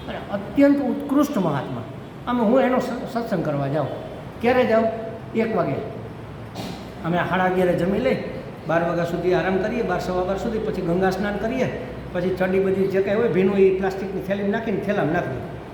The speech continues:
અને મહાત્મા પાસે. એક વાગે એટલે બધા જતા રહ્યા હોય ને, ચાર વાગ્યા સુધી એનો સત્સંગ કરીએ. પછી એક ભાઈ કે કોઈ બેન એના સાધક હોય, એ એક વાટકીમાં થોડું દૂધ કે શીરો કે કંઈક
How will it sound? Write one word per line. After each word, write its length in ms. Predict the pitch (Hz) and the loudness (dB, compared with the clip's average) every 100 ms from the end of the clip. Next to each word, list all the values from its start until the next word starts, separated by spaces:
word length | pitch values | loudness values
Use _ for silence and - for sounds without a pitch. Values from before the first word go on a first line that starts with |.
| - 185 | -8 -2
અને 200 | 180 160 | 0 0
મહાત્મા 340 | 180 180 170 127 | 0 0 0 0
પાસે. 180 | 127 135 - - - - | -2 -4 -10 -12 -8 0
એક 160 | 226 233 | 2 4
વાગે 160 | 240 | 4
એટલે 140 | 247 226 | 4 4
બધા 180 | 220 240 | 4 4
જતા 280 | 208 233 | 2 0
રહ્યા 180 | 240 247 | 2 2
હોય 100 | 262 | 2
ને, 120 | 165 123 - - - - | 0 -4 -8 -10 -12 0
ચાર 320 | 247 262 247 | 4 6 6
વાગ્યા 240 | 240 233 | 4 4
સુધી 240 | 220 214 214 | 2 2 2
એનો 160 | 202 | 2
સત્સંગ 400 | 190 180 - 156 | 2 0 -2 -2
કરીએ. 260 | 147 139 120 - - - - - - | -2 -2 -2 -6 -10 -10 -12 -12 -4
પછી 220 | 190 214 | 0 4
એક 300 | 220 220 214 | 4 4 2
ભાઈ 180 | 175 208 | 2 2
કે 140 | 196 | 0
કોઈ 160 | 208 202 | -2 0
બેન 160 | 196 | 2
એના 340 | 208 202 190 180 | 2 2 0 -2
સાધક 360 | 180 185 196 | -2 0 2
હોય, 120 | 226 220 | 2 2
એ 220 | 180 180 | 4 2
એક 280 | 180 190 170 | 0 -2 0
વાટકીમાં 380 | 180 196 190 | 0 0 0
થોડું 280 | 180 185 165 | 0 0 0
દૂધ 240 | 175 180 180 | 4 4 2
કે 140 | 170 | 0
શીરો 280 | 175 175 175 | -2 -2 -2
કે 160 | 175 | -2
કંઈક 180 | 165 170 | -4 -6